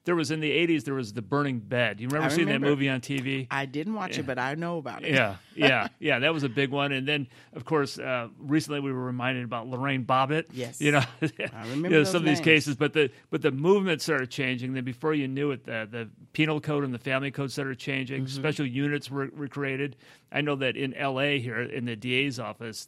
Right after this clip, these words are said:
Speaker 1: uh, there was a special domestic violence unit that was created.
Speaker 2: Right.
Speaker 1: You probably were very familiar with that when you were a police officer.
Speaker 2: I w-, and Pasadena has one now. They have a domestic violence response team and a sexual assault response team.
Speaker 1: Yeah.
Speaker 2: And where they come out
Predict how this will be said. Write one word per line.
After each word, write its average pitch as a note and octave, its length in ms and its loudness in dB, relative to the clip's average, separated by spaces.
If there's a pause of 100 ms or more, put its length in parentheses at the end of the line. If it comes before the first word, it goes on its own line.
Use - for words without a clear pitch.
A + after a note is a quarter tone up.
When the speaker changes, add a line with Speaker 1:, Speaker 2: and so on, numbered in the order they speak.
(140)
Speaker 1:
uh, A2 240 -6
there B2 140 -10
was A#2 160 -10
a A#2 80 -8
special B2+ 380 -6
domestic A#2+ 400 -8
violence B2 400 -2
unit B2+ 220 -6
that B2+ 100 -6
was A#2+ 100 -12
created. B2 540 -4
Speaker 2:
Right. A#2 180 -6
Speaker 1:
You C3 140 -2
probably B2+ 500 -2
were A2 180 -12 (300)
very C3+ 240 0
familiar A#2 340 -6
with A2 180 -14
that A2 180 -6
when A2 80 -12
you A2 80 -10
were G2+ 60 -12
a G2+ 40 -16
police A#2 300 -10
officer. G#2+ 480 -12 (200)
Speaker 2:
I D3 40 2
w-, D#3 240 0
and E3 200 2
Pasadena F#3 560 -2
has E3 300 -6
one E3+ 200 -6
now. D#3+ 360 -6
They C#3+ 140 -6
have D#3 260 -8 (180)
a D3 220 -4
domestic D#3 460 -6
violence D3 360 -6
response D3+ 440 -8
team F#3+ 420 -8
and E3 160 -2
a E3+ 60 -4
sexual - 540 -10
assault - 540 -10 (320)
response C#3 520 -4
team. C3+ 180 -4
Speaker 1:
Yeah. A#2+ 220 -2 (200)
Speaker 2:
And D#3+ 120 2
where D3+ 100 2
they F3 180 0
come F#3+ 220 -6
out D3 160 -6